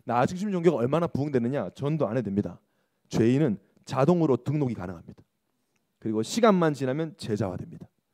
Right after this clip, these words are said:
부흥합니다. 잘 됩니다. 나 중심 사람은 돈도 많이 벌 수 있고요, 유명해질 수 있습니다. 그래서 망합니다. 눈에 보이는 이런, 눈에 보이는 걸 막 절하는 이런 건요, 나 중심, 나 중심 종교의 부록 같은 거예요, 사실.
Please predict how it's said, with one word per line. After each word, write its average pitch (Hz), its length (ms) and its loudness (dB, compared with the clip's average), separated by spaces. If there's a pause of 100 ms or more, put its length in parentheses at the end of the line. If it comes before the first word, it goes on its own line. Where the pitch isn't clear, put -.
(1000)
부흥합니다. 143 720 0 (460)
잘 135 200 2
됩니다. 170 460 0
나 110 140 -6
중심 156 240 -6
사람은 131 220 -4
돈도 131 220 2
많이 117 180 -4
벌 135 140 2
수 120 120 -6
있고요, 110 340 -6 (100)
유명해질 127 340 -4
수 113 80 -18
있습니다. 98 220 -14
그래서 139 480 0 (320)
망합니다. 85 460 -6 (1500)
눈에 208 300 4
보이는 160 540 0
이런, 117 380 -2
눈에 156 200 0
보이는 160 280 0
걸 147 80 0
막 110 100 -4
절하는 123 360 -4
이런 131 180 -2
건요, 113 380 -8 (100)
나 110 220 -2
중심, 165 540 -2
나 110 180 -4
중심 175 360 -2
종교의 117 420 -2
부록 160 380 2
같은 - 300 -12
거예요, 101 220 -14
사실. - 260 -20